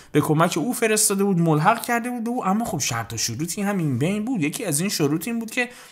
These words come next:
دختر من رو باید به زنی اختیار بکنی و خب این ارتباط به همین سادگی شکل نمیگیره. عملاً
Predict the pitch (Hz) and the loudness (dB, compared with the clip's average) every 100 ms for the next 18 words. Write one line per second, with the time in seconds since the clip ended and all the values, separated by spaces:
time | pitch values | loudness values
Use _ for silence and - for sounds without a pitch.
0 | - 139 135 - 202 220 220 220 196 190 | 2 4 4 2 0 2 0 0 2 2
1 | 208 160 139 160 196 - - 135 220 208 | 2 2 4 2 -2 -4 -4 -2 -2 -4
2 | 120 92 85 76 - 95 - _ 120 127 | -8 -8 -8 -8 -10 -10 -14 _ -8 -8
3 | - _ 123 107 104 101 139 127 117 113 | -10 _ -4 -2 -4 -2 -2 -2 -2 -2
4 | 135 139 120 107 95 131 - 247 - 139 | 0 0 0 -2 -4 -4 -4 -6 -6 -6
5 | 110 98 101 101 135 131 160 | -4 -2 0 2 2 4 2